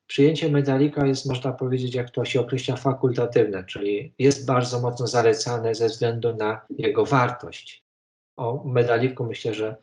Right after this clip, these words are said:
też będziemy jeszcze więcej mówić. Nie jest on istotny.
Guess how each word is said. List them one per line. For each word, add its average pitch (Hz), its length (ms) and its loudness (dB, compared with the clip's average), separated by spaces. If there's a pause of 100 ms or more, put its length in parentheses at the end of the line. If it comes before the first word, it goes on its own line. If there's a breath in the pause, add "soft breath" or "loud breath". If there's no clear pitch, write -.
(100)
też 113 200 -2
będziemy 110 400 0
jeszcze 107 500 0
więcej 107 380 0
mówić. 117 540 -4 (400)
Nie 139 240 4
jest 147 320 4
on 139 200 2 (100)
istotny. 113 720 -2